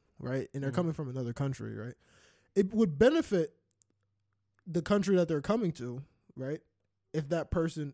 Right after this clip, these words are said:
Speaker 1: even if, like, let's say it's a, it's a country where even if you don't, uh, they're, uh,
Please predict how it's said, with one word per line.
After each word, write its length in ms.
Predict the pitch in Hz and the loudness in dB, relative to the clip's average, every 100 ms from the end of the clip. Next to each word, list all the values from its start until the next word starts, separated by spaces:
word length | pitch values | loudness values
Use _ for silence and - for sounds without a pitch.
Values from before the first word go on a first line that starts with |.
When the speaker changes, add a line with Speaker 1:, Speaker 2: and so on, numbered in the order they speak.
| - | 2
Speaker 1:
even 260 | 262 330 277 | 2 4 2
if, 120 | 240 - _ 170 | -2 -8 _ -6
like, 260 | 165 151 | -4 -2
let's 160 | 165 170 | -4 -2
say 200 | 175 147 | 0 0
it's 100 | 143 | -2
a, 120 | 139 - | -8 -8
it's 140 | 139 | -12
a 40 | 143 | -8
country 300 | 156 151 143 | -8 -6 -6
where 280 | 131 120 - - | -6 -6 -8 -8
even 240 | 247 220 | -6 -4
if 60 | 208 180 | -4 -4
you 120 | 190 | 0
don't, 240 | 180 170 - _ _ _ | 0 -2 -10 _ _ _
uh, 220 | 127 120 98 - _ _ _ _ - | -10 -8 -10 -14 _ _ _ _ -10
they're, 280 | 147 143 120 | -6 -4 -4
uh, 220 | 113 | -6